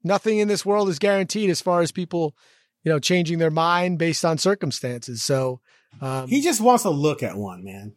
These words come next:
Speaker 2: Like, he just wants to feel like, if I go out there and I play well, 'cause I'm the, I'm the guy, right? The guy, the star has to play well, that I have a team around me that we have a chance to win a title.
Speaker 1: Yep.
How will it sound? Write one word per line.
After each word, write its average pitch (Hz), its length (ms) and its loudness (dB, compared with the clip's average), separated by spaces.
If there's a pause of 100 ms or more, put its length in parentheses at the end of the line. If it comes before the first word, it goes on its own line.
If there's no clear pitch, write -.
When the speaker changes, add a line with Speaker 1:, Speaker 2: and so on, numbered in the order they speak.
Speaker 2:
Like, 160 140 -2
he 254 120 2
just 277 160 0
wants 233 220 2
to 196 80 -2
feel 185 160 0
like, 156 260 0 (360)
if 156 140 -8
I 208 140 4
go 233 160 6
out 208 200 0
there 175 200 2
and 143 160 -6
I 151 200 4
play 143 600 0 (180)
well, 123 440 2
'cause 143 160 2
I'm 135 140 2
the, 147 180 2
I'm 143 140 2
the 147 80 2
guy, 127 440 4 (200)
right? 135 180 2
The 131 60 -2
guy, 139 180 4
the 123 80 -10
star 160 180 2
has 143 200 2
to - 40 -16
play 151 140 0
well, 104 340 -2 (540)
that 165 240 2
I 190 140 4
have 202 140 4
a 180 40 0
team 254 380 0
around 156 360 2
me 143 340 -2 (180)
that 139 80 -4
we 165 140 4
have 156 120 2
a 151 60 -2
chance 180 720 0
to 160 80 -2
win 139 280 2
a 131 140 -6
title. 123 240 0
Speaker 1:
Yep. - 140 0